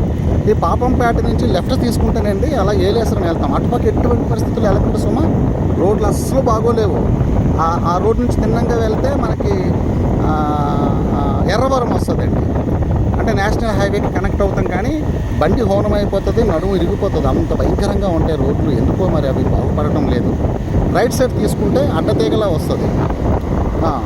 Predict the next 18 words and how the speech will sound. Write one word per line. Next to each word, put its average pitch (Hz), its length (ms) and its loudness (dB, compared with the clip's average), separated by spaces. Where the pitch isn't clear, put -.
అడ్డతీగల, 170 460 0
ఇంకా 208 140 2
అడ్డతీగల 220 440 0
నుంచి 233 200 0
మనం 233 200 0
అలా 214 120 0
చక్కగా 202 400 -2
అలాగే 196 340 0
వెళ్ళిపోతూ 185 400 0
ఉంటే 180 200 0
గోకవరం 180 500 2
వచ్చేస్తుందండి. 131 640 -2
ఆ, 180 200 2
గోకవరం 214 360 2
నుంచి 226 180 0
మళ్ళీ 202 200 2
మనం 190 240 0
అలాగా, 175 460 2